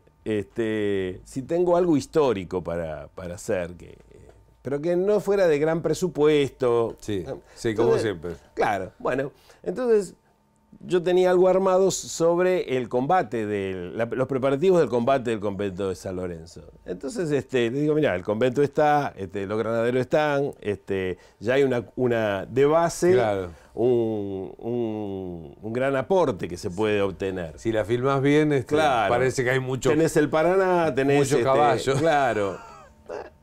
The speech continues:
Speaker 1: "Ah, sí, que está bueno, qué sé yo". Bueno, la cuestión es que la idea viajó al hemisferio norte
Speaker 2: Sí.
Speaker 1: y volvió y me preguntan, "¿Cómo ves hacer esto en Miami?".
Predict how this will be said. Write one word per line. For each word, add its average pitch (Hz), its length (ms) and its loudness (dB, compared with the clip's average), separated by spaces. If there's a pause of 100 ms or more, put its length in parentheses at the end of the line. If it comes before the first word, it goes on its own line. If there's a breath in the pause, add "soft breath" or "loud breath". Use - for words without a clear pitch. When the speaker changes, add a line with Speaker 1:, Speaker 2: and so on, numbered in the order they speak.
(640 soft breath)
Speaker 1:
"Ah, 214 260 -2
sí, 208 260 -6
que 156 100 -4
está 160 160 0
bueno, 170 440 2
qué 143 120 -4
sé 156 180 -4
yo". 151 320 2
Bueno, 147 300 0
la 143 120 -2
cuestión 180 400 -2
es 170 80 -2
que 131 140 -2
la 123 80 0
idea 143 340 2
viajó 135 640 2
al 101 120 -2
hemisferio 135 520 -4
norte 160 480 0
Speaker 2:
Sí. - 60 4
Speaker 1:
y 143 60 0
volvió 170 480 2
y 175 60 4
me 156 140 0
preguntan, 160 600 0 (540 loud breath)
"¿Cómo 359 300 -6
ves 98 260 -8
hacer 95 300 -10
esto 98 260 -10
en 95 80 -8
Miami?". 85 540 -8